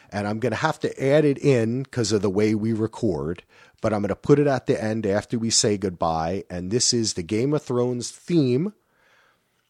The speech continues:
And, uh, my wife's friends, uh, I believe that their names are, let's see, um, Rachel,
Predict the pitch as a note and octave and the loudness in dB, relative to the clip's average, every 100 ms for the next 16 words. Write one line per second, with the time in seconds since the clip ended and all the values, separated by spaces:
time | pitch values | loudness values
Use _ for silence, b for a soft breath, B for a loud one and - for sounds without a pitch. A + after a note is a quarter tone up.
0 | _ _ - G#2+ G2+ G2 G2 F#2 F2 F2 | _ _ -6 -4 -4 -8 -8 -6 -6 -8
1 | G#2 G2 G2 F#2 A#2 B2 C#3 - - - | -6 -4 -4 0 0 0 -2 -2 -2 -2
2 | - _ _ - C3 A2+ F#2+ F#2+ C#3+ E3 | -6 _ _ -8 -2 -2 -2 -4 -6 0
3 | - - F#2 F#2 F#2 - G2 G2+ G#2 A#2 | 0 0 -6 -6 -6 -6 -6 -6 -4 -4
4 | B2 A2 G2+ G#2+ G#2 G2+ G#2+ G#2+ G#2+ G#2 | -4 -4 -4 -4 -4 -4 -4 -6 -4 -6
5 | - F2 F#2 F2 E2+ E2+ E2 E2+ - F#2+ | -6 -6 -4 -4 -4 -4 -6 -10 -10 -6
6 | A#2 - - A2 D#2+ D2+ - F2+ F2 E2+ | -2 2 2 0 -4 -8 -8 -8 -6 -8
7 | E2 D#2+ D#2+ E2 - _ _ _ _ _ | -8 -10 -12 -14 -20 _ _ _ _ _
8 | _ _ _ _ - F2 G2 A#2+ D3+ - | _ _ _ _ -18 -8 -2 -2 -2 0
9 | E3 F3+ G#3+ A3+ | 0 0 -4 -8